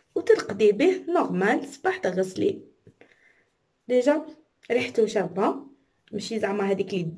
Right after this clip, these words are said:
ديرونجيك ولا في الليل اي تو. لا، لي لافغ هكذا ونديرهم سي جامي مع دوك رانا داخلين في الشتا اي تو،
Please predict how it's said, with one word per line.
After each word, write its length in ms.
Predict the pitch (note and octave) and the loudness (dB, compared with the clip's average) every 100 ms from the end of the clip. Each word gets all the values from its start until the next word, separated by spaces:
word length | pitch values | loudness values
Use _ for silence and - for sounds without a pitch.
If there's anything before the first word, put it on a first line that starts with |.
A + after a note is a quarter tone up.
| - | 0
ديرونجيك 760 | E3 G3 G3 G3 F#3+ F#3+ F#3 | 6 6 6 2 2 2 0
ولا 300 | F3 F3 E3+ | -6 -4 -4
في 120 | E3 | -4
الليل 360 | F#3 F3 E3+ E3+ | -4 -2 0 -2
اي 100 | - | -4
تو. 400 | - D#4+ - - - _ _ _ _ _ _ _ _ _ _ _ _ _ _ _ _ _ _ _ _ _ _ _ _ _ _ _ _ _ _ _ _ _ _ _ - - - _ - | 0 2 2 -4 -20 _ _ _ _ _ _ _ _ _ _ _ _ _ _ _ _ _ _ _ _ _ _ _ _ _ _ _ _ _ _ _ _ _ _ _ -20 -20 -20 _ 0
لا، 80 | |
لي 260 | G#3+ G#3+ A#3+ | 4 6 6
لافغ 420 | A3 G3+ G3 G3+ | 6 2 -2 -6
هكذا 200 | G3+ A3 | -6 -2
ونديرهم 440 | B3 G3+ F#3 F#3+ G3 | 0 0 0 -2 -4
سي 180 | G#3+ | -4
جامي 280 | G3+ G3+ G3+ | -2 0 0
مع 160 | G3 G3+ | 0 2
دوك 220 | G3+ G#3 | 2 4
رانا 300 | G3 G#3 G#3 | 2 2 0
داخلين 380 | G3 - G#3 G#3 | 0 0 -2 -2
في 60 | |
الشتا 280 | - - G#3+ | -4 -4 0
اي 180 | G3+ G3+ | 2 2
تو، 260 | G#3 C#4 | 4 2